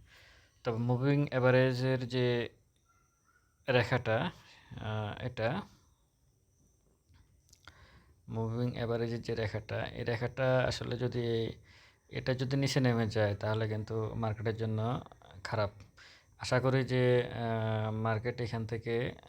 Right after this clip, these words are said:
আহ, এখান থেকে ব্যাক করবে। এখান থেকে ব্যাক করার একটা স্কোপ আছে। আহ, যতটুকু আসলে কারেকশন হওয়ার মোটামুটি হয়েছে, এর নিচে আসলে কারেকশন হলে আসলে এটা,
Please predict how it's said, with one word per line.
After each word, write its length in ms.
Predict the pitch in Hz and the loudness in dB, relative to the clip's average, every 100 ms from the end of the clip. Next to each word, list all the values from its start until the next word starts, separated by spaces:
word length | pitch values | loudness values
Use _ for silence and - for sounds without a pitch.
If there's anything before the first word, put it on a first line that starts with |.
| - - _ _ _ _ _ - | -20 -20 _ _ _ _ _ -12
আহ, 220 | 117 110 | -6 -4
এখান 240 | 117 123 120 | -2 -2 -2
থেকে 260 | 120 120 | -2 -2
ব্যাক 260 | 110 113 - | 0 -2 -4
করবে। 360 | 107 98 95 101 - - - | -6 -6 -4 -6 -10 -20 -14
এখান 260 | 110 113 | -8 -6
থেকে 320 | 107 107 110 107 | -4 -4 -4 -4
ব্যাক 260 | 101 104 | -6 -8
করার 320 | - 110 107 - - _ - | -6 -4 -4 -6 -14 _ -20
একটা 240 | - 117 113 | -14 -8 -8
স্কোপ 240 | - 104 | -8 -8
আছে। 240 | 110 - - | -8 -6 -8
আহ, 1000 | - - _ - - _ _ 123 117 113 | -12 -16 _ -20 -20 _ _ -6 -2 0
যতটুকু 480 | 117 113 117 113 120 | 0 -2 -4 0 0
আসলে 320 | 110 113 110 | 0 -2 -2
কারেকশন 420 | 110 110 - 113 | 0 0 -2 -2
হওয়ার 360 | 107 113 110 113 | 0 0 0 -2
মোটামুটি 480 | 113 110 110 107 | -4 -4 -4 -4
হয়েছে, 420 | 104 110 - 156 196 - _ _ - | -4 -6 -6 -10 -12 -16 _ _ -4
এর 160 | 127 | 0
নিচে 280 | 127 127 123 | 4 2 2
আসলে 260 | 117 117 117 | 0 0 -2
কারেকশন 420 | 110 107 - 113 | -2 -4 -6 -4
হলে 220 | 110 110 | -2 -2
আসলে 360 | 110 107 107 107 | -4 -4 -4 -4
এটা, 680 | - - 120 110 107 104 | -6 -12 -16 -10 -8 -8